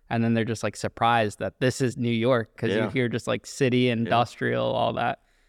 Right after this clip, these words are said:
Speaker 1: But awesome. Pleasure to have you here. Let's jump into it.
Speaker 2: Yep.
Speaker 1: Beginning of your story, where are you from? Where were you born? Where'd you grow up?
Speaker 2: I was, uh, born in Baltimore. Um, uh, a neat little fact, I was born March twenty-sixth, nineteen sixty-seven, Easter Sunday.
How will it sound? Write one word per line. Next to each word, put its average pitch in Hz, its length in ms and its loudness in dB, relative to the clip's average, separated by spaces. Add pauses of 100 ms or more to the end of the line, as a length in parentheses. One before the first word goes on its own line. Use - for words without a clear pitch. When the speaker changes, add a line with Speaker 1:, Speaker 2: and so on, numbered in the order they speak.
(160)
Speaker 1:
But 135 220 4
awesome. 135 540 2
Pleasure 131 340 4
to 127 100 4
have 123 240 2
you 123 140 2
here. 127 340 2 (240)
Let's 127 180 -4
jump 127 300 2
into 135 380 2
it. 139 60 6
Speaker 2:
Yep. - 200 -2 (160)
Speaker 1:
Beginning 139 400 2
of 139 140 2
your 131 140 2
story, 131 500 2
where 123 200 2
are - 20 2
you 135 100 2
from? 131 400 2
Where 123 100 0
were 123 80 2
you 123 120 2
born? 120 360 2
Where'd 120 160 0
you 117 60 -4
grow 113 260 -2
up? 113 200 -2 (160)
Speaker 2:
I 117 120 -10
was, 131 240 -2
uh, 101 220 4
born 104 340 -4
in 123 100 -2
Baltimore. 90 760 -4
Um, 82 460 -4 (1000)
uh, 80 320 -6
a 82 160 -8 (140)
neat 98 220 -4
little 101 160 -2
fact, 87 420 -2
I - 40 -2
was 82 120 -4
born 85 400 -4
March 85 340 -6
twenty-sixth, 92 720 -6
nineteen 90 360 -6
sixty-seven, 87 920 -8
Easter 87 300 -6
Sunday. 143 340 -8